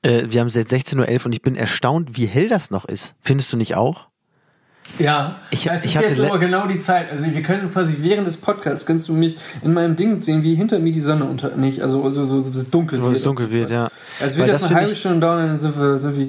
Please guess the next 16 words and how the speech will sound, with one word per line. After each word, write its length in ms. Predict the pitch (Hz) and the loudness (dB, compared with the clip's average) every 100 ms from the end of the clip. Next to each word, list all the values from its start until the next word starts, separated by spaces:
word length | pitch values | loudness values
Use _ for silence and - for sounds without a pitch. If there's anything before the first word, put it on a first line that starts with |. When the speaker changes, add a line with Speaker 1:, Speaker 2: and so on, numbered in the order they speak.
| - | -6
Speaker 2:
im 200 | - 135 135 | -18 -18 -14
Stockduster. 680 | - 143 - 139 - 143 135 - - - | -4 -4 -2 -6 -2 -4 -4 -14 -4 2
Speaker 1:
Ja, 60 | |
aber 40 | 135 | 2
ich 100 | 135 | 2
hatte 140 | 165 | 0
nämlich, 260 | 160 147 - | 0 -2 2
also 140 | 143 139 - | 0 0 -4
wie 140 | 120 | -4
krass 280 | 120 156 165 | 0 0 0
das 140 | 143 | 0
abhängig 360 | - 160 170 131 | 0 0 0 0
davon 300 | 131 - 127 | -2 -2 -2
ist, 280 | 120 - 113 | -2 -4 -4
wie, 280 | 123 123 120 | -2 0 0
ähm, 640 | 123 110 110 107 101 110 | 2 2 2 0 -4 -8